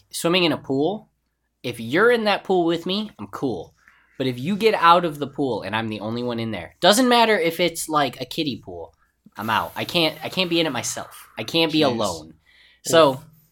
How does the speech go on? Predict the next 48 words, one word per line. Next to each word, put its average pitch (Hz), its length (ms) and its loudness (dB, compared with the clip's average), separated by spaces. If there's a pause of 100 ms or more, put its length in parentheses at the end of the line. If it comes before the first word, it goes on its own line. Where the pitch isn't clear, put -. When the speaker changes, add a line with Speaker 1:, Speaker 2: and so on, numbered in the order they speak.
(200)
Speaker 1:
it 143 80 -4
makes 185 200 2
it 196 80 -2
really 170 180 4
awkward 123 340 2
when 113 140 -4
you're, 104 120 -4
like, 95 280 -6
uh, 92 280 -6
just 110 300 -6
me 107 140 -4
and 104 140 -6
Franny 101 320 -6
are, 101 100 -4
like, 95 200 -6
renting 104 360 -8
a 104 60 -8
place 110 300 -6
and 113 80 -8
there's 107 120 -6
a 107 60 -10
pool 113 380 -4
and 101 120 -6
she's 117 160 -8
like, 127 140 -4
"I 233 60 -2
don't 233 140 -4
feel 220 160 -6
like 143 140 -6
swimming." 104 280 -8
I'm 110 80 -8
like, 123 160 -10
"Yeah, 214 160 0
me 202 220 -6
either." 180 240 -10
Speaker 2:
No, 311 260 0
no, 370 60 -6
Speaker 1:
Yeah. 277 280 10
Speaker 2:
I'm 339 180 0
good. 339 500 4
Speaker 1:
Like, 180 200 8
I 180 60 12
really 226 300 6
want 185 280 8
to. 131 140 -6
I 123 120 -2
love 123 540 2
swimming, 104 500 -6